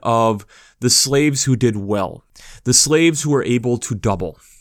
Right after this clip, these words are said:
And it's not easy for us to put ourselves in the shoes of the one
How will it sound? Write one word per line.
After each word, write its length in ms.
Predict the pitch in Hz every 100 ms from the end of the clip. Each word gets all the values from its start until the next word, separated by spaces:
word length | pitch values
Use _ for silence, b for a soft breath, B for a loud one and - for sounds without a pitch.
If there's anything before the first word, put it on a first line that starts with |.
| - b b _
And 560 | 131 123 123 123 120 113
it's 300 | - 143 -
not 560 | 123 127 139 156 175 170 147
easy 360 | 143 123 127
for 220 | 117 131
us 160 | 120 113
to 80 | -
put 180 | - 135
ourselves 480 | 127 - 117 110
in 60 | 113
the 60 | 113
shoes 500 | - 131 127 120 104
of 360 | 120 117 104
the 80 | 117
one 480 | 104 117 120 120